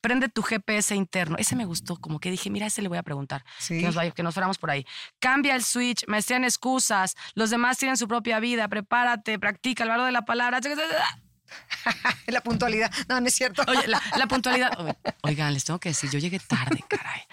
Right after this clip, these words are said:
Speaker 1: Y entonces llego tarde aquí con Tony, que hace todo lo que hace, yo siendo quien soy, haciendo todo lo que hago, no saben la vergüenza, pero bueno, ok. A ver, entonces, eh, ¿qué onda? ¿Cómo es el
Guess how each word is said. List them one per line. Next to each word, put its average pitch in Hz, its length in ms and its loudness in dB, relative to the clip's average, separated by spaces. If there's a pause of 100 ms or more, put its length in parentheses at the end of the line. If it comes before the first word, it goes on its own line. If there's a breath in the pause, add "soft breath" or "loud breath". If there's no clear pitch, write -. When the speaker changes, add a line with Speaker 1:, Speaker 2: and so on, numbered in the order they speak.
(200)
Speaker 1:
Y 175 60 0
entonces 196 260 0
llego 202 240 2
tarde 139 380 0
aquí 143 180 -4
con 165 200 -2
Tony, 135 440 0
que 135 160 -2
hace 135 200 0
todo 156 280 -2
lo 160 100 0
que 151 160 -4
hace, 131 400 0
yo 175 300 4
siendo 151 400 2
quien 139 200 -2
soy, 175 800 2 (220 loud breath)
haciendo 202 420 2
todo 190 540 2
lo 190 120 2
que 165 140 -2
hago, 151 260 0
no 165 80 0
saben 170 180 0
la 156 60 0
vergüenza, 127 460 -2
pero 139 160 -2
bueno, 135 280 -2
ok. 220 180 -2 (420 loud breath)
A 233 140 2
ver, 262 100 4
entonces, 247 580 0 (380 loud breath)
eh, 262 380 0 (1300 soft breath)
¿qué 370 180 2
onda? 277 320 4
¿Cómo 381 320 0
es 359 300 0
el 262 280 -4